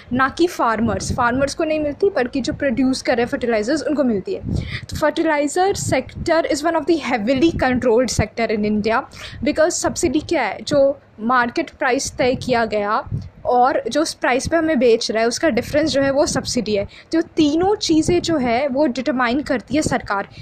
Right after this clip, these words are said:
किस price पे बेचना है, वो भी सरकार determine करती है, कितनी subsidy देनी है, वो भी सरकार determine करती है, and market price which consist of cost price and profit,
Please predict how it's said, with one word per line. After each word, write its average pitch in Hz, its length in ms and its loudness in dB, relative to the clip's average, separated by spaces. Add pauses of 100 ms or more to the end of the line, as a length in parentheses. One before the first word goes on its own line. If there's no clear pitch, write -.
(100)
किस 339 160 0
price 285 320 -2
पे - 120 0
बेचना 311 340 0
है, 311 60 0
वो 254 100 2
भी 254 80 2
सरकार 311 320 0
determine 302 440 -2
करती 320 340 -2
है, 359 120 0 (360)
कितनी 339 280 0
subsidy 320 480 2
देनी 330 260 0
है, 370 60 2
वो 277 160 2
भी 285 100 4
सरकार 330 340 2
determine 277 400 0
करती 277 360 -2
है, 320 140 0 (320)
and 302 160 0
market 269 300 2 (140)
price 269 280 0
which 320 220 -2
consist 302 420 0
of 359 100 2 (160)
cost 269 320 0
price 320 300 0
and 381 200 -4
profit, 302 420 0